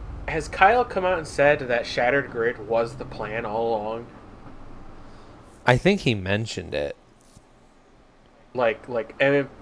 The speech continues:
Speaker 1: like, Mighty Morphin issue one. And, it, like, the, 'cause I, 'cause I wanna know if both comics were a setup for Shattered Grid.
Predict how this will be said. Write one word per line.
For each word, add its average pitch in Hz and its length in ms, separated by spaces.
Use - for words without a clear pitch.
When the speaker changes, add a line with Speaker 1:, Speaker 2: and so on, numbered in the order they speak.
Speaker 1:
like, 131 240
Mighty 143 260
Morphin 139 460
issue 131 420
one. 110 480
And, 120 260
it, 117 80
like, 120 180
the, 127 120
'cause - 260
I, 160 140
'cause - 240
I 180 100
wanna 202 300
know 147 380
if 120 440
both 143 340
comics - 760
were 135 200
a 117 40
setup 117 360
for 113 100
Shattered 110 380
Grid. 98 300